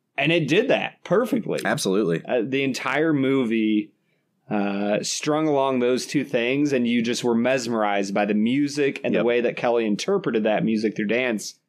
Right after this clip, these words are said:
Speaker 1: Uh, it was spectacular.
Speaker 2: Let's talk about that a little bit, because as good as the writing is of the
Speaker 1: Mm-hmm.
Speaker 2: book, the best scenes in the movie are the musical
Speaker 1: Yeah.
Speaker 2: numbers, you know, and that's,
Speaker 1: For
Speaker 2: that's
Speaker 1: sure.
Speaker 2: gonna be the case with any Gene Kelly movie. What was a scene, Brad, that, that stuck out to you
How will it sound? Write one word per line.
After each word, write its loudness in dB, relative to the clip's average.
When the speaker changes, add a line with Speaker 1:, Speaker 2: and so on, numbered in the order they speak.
Speaker 1:
Uh, 0
it 2
was 2
spectacular. -2
Speaker 2:
Let's 2
talk 0
about 0
that 2
a 2
little 2
bit, -2
because -2
as 0
good -2
as 0
the 0
writing 0
is -4
of 0
the 0
Speaker 1:
Mm-hmm. 0
Speaker 2:
book, -2
the 0
best 0
scenes 0
in 0
the 0
movie 0
are 0
the 0
musical 0
Speaker 1:
Yeah. 0
Speaker 2:
numbers, -4
you 0
know, 2
and 2
that's, 0
Speaker 1:
For 0
Speaker 2:
that's 0
Speaker 1:
sure. 0
Speaker 2:
gonna 0
be -2
the -2
case -4
with 0
any 2
Gene -2
Kelly 0
movie. 0
What 0
was 2
a 0
scene, 2
Brad, 0
that, -2
that -2
stuck -2
out 0
to -2
you 0